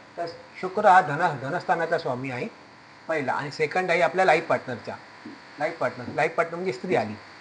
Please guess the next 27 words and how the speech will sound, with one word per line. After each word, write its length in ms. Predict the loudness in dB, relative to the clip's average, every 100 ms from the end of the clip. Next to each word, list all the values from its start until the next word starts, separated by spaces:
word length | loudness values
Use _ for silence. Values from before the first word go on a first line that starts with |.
| -14
तर 60 | -12 -4
त्यामध्ये 500 | 2 4 4 0 -2 -4
शुक्र 260 | -6 -2 -2
ज्याचा 260 | 0 -2
चांगला 340 | -2 -2 2 2
असेल, 300 | 2 -4 -6 -8 -12 -10 -10 -10 -16 -16
शुक्रासाठी 640 | -12 0 0 2 -2 0 0
वृषभ 340 | -2 -4 -2
राशी, 400 | 0 0 -2 -8 -10 -18 -20 -20 -20 -18 -20 -18 -16 -10
वृषभ 360 | -6 0 2
लग्न 360 | 4 2 2 -2 -2
आणि 160 | -4 -4
तुळा 340 | 0 8 8
लग्न 240 | 8 4 -6 -10 -20 -20 -4
या 120 | 0
व्यक्तीने 560 | 0 -2 -6 -6 -6 -10 -2
डायमंड 360 | 0 0 -2
वापरावा. 420 | -4 -2 0 0 -2 -8 -20 -8
तसेच 300 | -6 -2 -4 -4 -16 -20 -8
ज्याच्या 260 | -8 -6
पत्रिकेमध्ये 680 | -4 -4 -4 -6 -6 -4 -6 -8 -12
नवव्या 320 | -4 0 4 4
स्थानात 320 | 4 0 -2
म्हणजे 180 | -4 -2
भाग्यस्थानामध्ये 880 | 2 2 2 0 2 0 -2 -2 -4
डेस्टिनी 440 | -4 -4 -2 2
हाऊसमध्ये 440 | 2 0 -4 -6